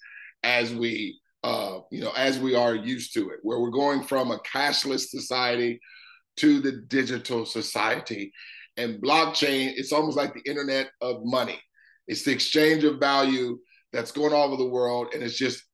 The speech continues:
that with DeFi, decentralized finance, is just totally disrupting, uh, just all entities, not just the banking and financial space, but also the home-based business space, okay? Because look at where, and look at what we're able to do. We're not,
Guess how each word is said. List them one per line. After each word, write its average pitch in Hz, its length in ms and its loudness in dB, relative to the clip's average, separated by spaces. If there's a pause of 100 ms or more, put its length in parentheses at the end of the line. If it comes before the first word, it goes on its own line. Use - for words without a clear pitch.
(120)
that 156 420 0
with 151 380 2
DeFi, 135 560 0
decentralized 131 720 -4
finance, 123 640 -4 (420)
is 123 180 2
just 131 220 0
totally 147 340 6
disrupting, 127 840 -2 (440)
uh, 123 260 2 (120)
just 151 320 2 (140)
all 165 340 6
entities, 117 520 -8
not 143 260 -2
just 156 360 4 (360)
the 147 100 -2
banking 147 400 2
and 131 100 -2
financial 139 440 0
space, 135 320 -4
but 139 100 0
also 160 320 2
the 135 220 -2
home-based 151 500 0
business 135 360 -4
space, - 480 -6 (380)
okay? 131 280 2 (360)
Because 160 240 6
look 175 160 4
at 175 80 8
where, 170 140 8 (260)
and 139 160 0
look 180 140 2
at 185 140 2
what 160 140 4
we're 156 100 6
able 156 200 4
to 127 140 -4
do. 143 260 -4
We're 113 100 -8
not, 139 240 0